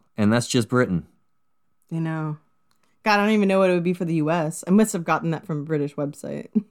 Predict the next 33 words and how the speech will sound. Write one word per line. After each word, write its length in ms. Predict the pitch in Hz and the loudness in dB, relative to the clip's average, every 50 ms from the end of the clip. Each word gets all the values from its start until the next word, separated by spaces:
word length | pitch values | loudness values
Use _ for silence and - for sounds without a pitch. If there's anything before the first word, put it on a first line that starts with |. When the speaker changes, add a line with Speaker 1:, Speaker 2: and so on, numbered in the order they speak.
| _ _ _ _ _ _ _ _ _ _ - 104 | _ _ _ _ _ _ _ _ _ _ -2 0
Speaker 1:
Yeah. 360 | 107 104 85 90 - - - - - _ _ _ _ _ - | 2 2 2 0 -4 -6 -6 -14 -18 _ _ _ _ _ -2
But 140 | 123 104 - | -2 0 2
for 80 | - 135 | 2 4
the 80 | 147 | 4
next 180 | 151 143 135 - | 4 2 0 -2
few 260 | - - 139 127 127 | -4 0 4 4 6
weeks, 280 | 123 127 135 - - - | 6 6 4 2 2 2
we're 100 | 110 107 | 2 4
just 220 | 101 101 98 - | 4 2 0 0
gonna 180 | - 107 98 92 | 0 0 0 0
focus 560 | - - 101 95 - 110 101 - - - - - - - _ _ _ _ - | 2 2 0 2 2 -2 -4 -4 -6 -12 -12 -14 -16 -20 _ _ _ _ -2
on 260 | 98 95 92 92 92 | 0 2 2 2 0
the 80 | 90 | -2
crime 260 | 87 - 98 92 92 87 | -2 -2 0 0 2 2
of 140 | 87 85 - | 2 0 0
illegal 420 | 101 104 95 92 92 92 87 82 82 | -2 -2 0 0 0 0 0 -2 -4
drug 360 | 76 87 98 98 104 107 95 | -2 0 2 2 2 2 0
sales 520 | - - 87 78 76 76 78 82 80 82 - | -4 -6 -6 -6 -6 -6 -8 -10 -10 -12 -12
from 300 | - 87 82 78 82 82 | -8 -4 -4 -2 -2 -4
the 40 | |
website 680 | 78 78 78 82 82 - - - 76 73 76 73 78 - - _ _ _ _ | -4 -4 -6 -8 -8 -8 -8 -8 -6 -6 -6 -6 -8 -10 -12 _ _ _ _
The 140 | 82 82 - | -16 -12 -8
Silk 360 | - - - 90 85 85 - | -8 -4 0 0 -2 0 -2
Road, 500 | 90 95 101 101 95 80 73 67 67 - - _ _ _ _ _ _ _ | 0 2 4 4 4 2 0 -4 -10 -14 -20 _ _ _ _ _ _ _
which 300 | - 82 78 - - - | -12 -12 -10 -10 -10 -10
generated 600 | - - 95 90 90 87 85 85 85 82 82 80 80 | -4 0 2 2 2 2 2 0 0 0 -2 -4 -4
one 240 | 78 90 95 98 | -2 0 0 0
point 240 | 98 - 110 92 87 | 0 0 -4 -4 -4
two 160 | - - 98 | -4 -4 -4
billion 480 | 85 78 - 95 95 101 98 98 98 95 | -4 0 0 2 2 4 4 4 4 4
dollars 420 | 90 90 92 92 95 95 90 80 | 4 4 4 4 2 2 0 -2
in 80 | 82 85 | -4 -8
sales 560 | - - - 95 90 80 78 78 80 76 - | -8 -6 -6 -4 -4 -4 -6 -6 -8 -10 -12